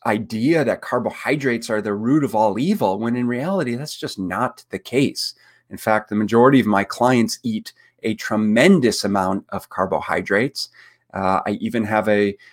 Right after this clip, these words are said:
a previously type two diabetic client who is no longer type two diabetic, who's consuming upwards of four hundred grams of carbohydrates a day as we work to help him, uh, improve lean muscle tissue. And so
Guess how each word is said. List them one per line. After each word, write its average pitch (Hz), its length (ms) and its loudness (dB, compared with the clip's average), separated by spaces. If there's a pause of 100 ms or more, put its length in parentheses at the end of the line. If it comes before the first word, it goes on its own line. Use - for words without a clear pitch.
(180)
a - 120 -4
previously 147 800 2
type 117 240 2
two 120 120 -2
diabetic 110 520 4
client 131 580 2
who 104 560 -2 (400)
is 104 160 -4
no 135 240 8
longer 123 340 4
type 110 260 -6
two 110 120 -8
diabetic, 101 540 0
who's 123 200 -8
consuming 120 520 -2
upwards 120 440 0
of 101 80 -10
four 131 300 2
hundred 117 340 -4
grams 117 540 2
of 107 140 -8
carbohydrates 113 800 -2
a 92 60 -6
day 101 500 2
as 98 180 0
we 107 140 -4
work 110 300 0
to - 140 -4
help 110 200 -6
him, 104 240 -2 (560)
uh, 107 140 4
improve 120 560 4
lean 107 180 0
muscle 113 320 0
tissue. 85 540 -10
And 110 180 0
so 113 480 6